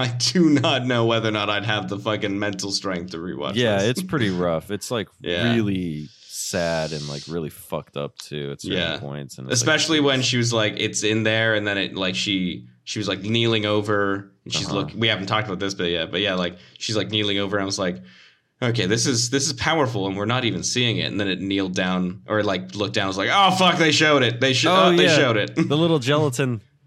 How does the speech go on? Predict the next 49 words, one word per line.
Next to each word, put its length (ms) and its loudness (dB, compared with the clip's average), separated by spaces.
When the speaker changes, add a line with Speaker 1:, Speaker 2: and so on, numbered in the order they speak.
Speaker 2:
Yes. 220 2
Speaker 1:
Yeah. 520 0
Speaker 2:
Yeah, 120 0
we're 120 2
talking 220 0
about 160 2
the 80 0
Speaker 1:
Oh. 120 0
Speaker 2:
fetus. 640 -2
Um, 240 2
so, 260 4
Speaker 1:
Oof. 80 8
Speaker 2:
like, 140 6
this, 220 0
yeah, 260 2
yeah, 200 4
when 160 2
she, 180 0
like, 320 0
she 160 -4
said, 200 0
Speaker 1:
Did 80 4
Speaker 2:
"Yeah, 80 6
Speaker 1:
we 80 6
even 180 6
Speaker 2:
it's" 40 4
Speaker 1:
mention 340 2
the 60 4
name 180 4
of 60 4
the 60 2
movie 260 -2
that 100 0
we 80 0
were 80 0
talking 240 -2
about 260 -2
when 100 -4
we, 60 0
Speaker 2:
Yeah, 140 4
Speaker 1:
like, 120 -2
Speaker 2:
four 160 2
Speaker 1:
started? 40 0
Speaker 2:
months, 200 0
three 100 4
weeks, 120 6
Speaker 1:
<laughs> 60 4
Speaker 2:
and 80 2
Speaker 1:
Okay, 120 6